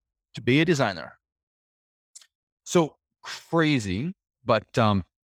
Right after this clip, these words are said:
Speaker 2: it, it's the only thing I've ever wanted to be in my entire life, which is the weird thing,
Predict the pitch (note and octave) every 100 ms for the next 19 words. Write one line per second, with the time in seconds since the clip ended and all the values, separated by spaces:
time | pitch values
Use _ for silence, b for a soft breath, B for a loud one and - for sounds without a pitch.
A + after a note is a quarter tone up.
0 | _ D3+ B2+ - B2+ - D3 - C3 F#3+
1 | C3 C3 F2 G2 G#2+ G2 F#2+ F2 G#2 F#2+
2 | D#2+ E2 G2+ F#2+ F2+ F#2+ - - G2+ -
3 | G2+ F#2 A#2 G#2 - D#2+